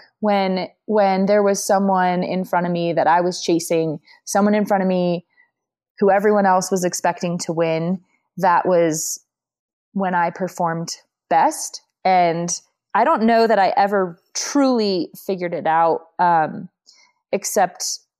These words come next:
I don't know, in two thousand ten, that was my, my best year. That's when I won X Games in Aspen and also in France. Uh, I just, I just felt like I couldn't lose.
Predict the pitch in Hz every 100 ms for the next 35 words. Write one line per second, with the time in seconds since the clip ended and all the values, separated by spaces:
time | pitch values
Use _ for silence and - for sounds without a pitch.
0 | - 196 175 165 160 147 190 - 240 226
1 | 190 185 180 196 175 170 165 131 180 175
2 | 175 160 156 175 _ - 185 175 165 -
3 | 165 160 165 - 170 160 160 160 160 -
4 | 170 - 175 165 165 165 156 160 - 170
5 | 160 156 156 160 - 170 170 170 160 170
6 | - 190 180 170 - - - - - -
7 | - 190 180 165 - - 202 208 175 -
8 | 202 214 220 - - - - _ _ _
9 | _ _ _ _ - - - _ _ _
10 | _ _ 233 220 220 208 214 185 180 170
11 | - 202 160 - 165 170 101 - -